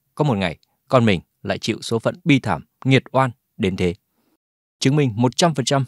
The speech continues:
nạn nhân là Hồ Yến Nhi. Không ai có thể tưởng tượng điều kinh khủng như thế lại xảy ra giữa cuộc sống của chúng ta. Và đây là hình ảnh trích xuất camera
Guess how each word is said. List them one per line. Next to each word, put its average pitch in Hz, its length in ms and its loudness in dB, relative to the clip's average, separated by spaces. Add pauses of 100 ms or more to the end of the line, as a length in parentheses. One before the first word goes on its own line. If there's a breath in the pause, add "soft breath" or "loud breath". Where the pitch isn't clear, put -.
nạn 110 240 0
nhân 107 180 0 (100)
là 92 220 -6
Hồ 85 160 -6
Yến 82 200 -4
Nhi. 104 140 2 (1000)
Không 170 160 2
ai 143 100 2
có 156 80 -2
thể 139 120 0
tưởng 107 220 0
tượng 120 360 0
điều 143 200 -2
kinh 180 220 -2
khủng 98 280 -2
như 127 120 0
thế 135 200 -2
lại 156 160 -2
xảy 85 260 -6
ra 110 300 -2
giữa 131 200 -6
cuộc 110 240 -4
sống 131 300 0
của - 100 -6
chúng 101 200 -8
ta. 101 200 -2 (160)
Và 101 160 -4
đây 139 200 0
là 120 80 -2
hình 107 160 -2
ảnh 98 240 -4
trích - 220 -8
xuất 131 220 -6
camera 95 420 0